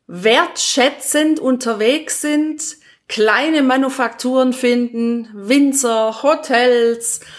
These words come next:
Restaurants, alles, wo es was zu genießen gibt, wo man eine schöne Zeit verbringen kann, wo man gute Lebensmittel genießen kann. Das ist unser Antrieb, das zu finden für uns und für dich natürlich,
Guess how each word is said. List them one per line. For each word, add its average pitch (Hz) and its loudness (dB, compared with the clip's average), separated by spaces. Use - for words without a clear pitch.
Restaurants, 220 0
alles, 240 0
wo 226 2
es 240 -2
was 208 -2
zu 220 -8
genießen 240 2
gibt, 208 -4
wo 208 -2
man 208 -4
eine 240 4
schöne 269 2
Zeit 240 0
verbringen 214 -6
kann, 208 -4
wo 208 -2
man 226 -4
gute 285 4
Lebensmittel 220 0
genießen 196 -8
kann. 220 -2
Das 359 2
ist 302 -2
unser 311 0
Antrieb, 196 -2
das 311 0
zu 262 -2
finden 339 -2
für 208 -2
uns 330 0
und 233 2
für 240 -2
dich 370 -2
natürlich, 180 -2